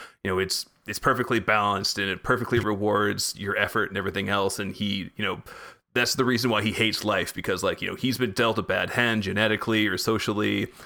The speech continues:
And, you know, he's just, you know, he's, so he just, like, isolates himself. He doesn't wanna do anything about it because, like, "Oh, life is a shit game. I don't wanna do it."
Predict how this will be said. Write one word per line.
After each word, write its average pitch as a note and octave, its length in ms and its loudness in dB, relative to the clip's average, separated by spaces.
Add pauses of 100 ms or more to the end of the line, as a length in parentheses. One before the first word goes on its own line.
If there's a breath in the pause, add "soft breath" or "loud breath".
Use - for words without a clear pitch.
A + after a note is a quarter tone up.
(300 loud breath)
And, F#2+ 680 2
you G2+ 80 -2
know, F#2 100 -2
he's G#2 140 0
just, G#2 200 -2 (100)
you G#2 100 -2
know, G2+ 60 -2
he's, G2 220 -4 (300)
so A2 120 -2
he G#2 80 0
just, G2+ 140 -4
like, G2+ 220 0 (200)
isolates B2 380 4
himself. A2 360 0
He G#2 60 0
doesn't G2 200 0
wanna G#2 220 2
do G#2 140 2
anything G2+ 240 -4
about G2 200 0
it G2 80 -2
because, F#2+ 280 -4
like, F#2+ 200 -2
"Oh, G2 140 -4 (160)
life C3+ 220 2
is A#2 100 0
a G#2 60 0
shit A2 240 -2
game. G2+ 240 0
I F#2+ 40 0
don't G2 120 0
wanna F2+ 180 -4
do F#2 180 -6
it." E2 160 -4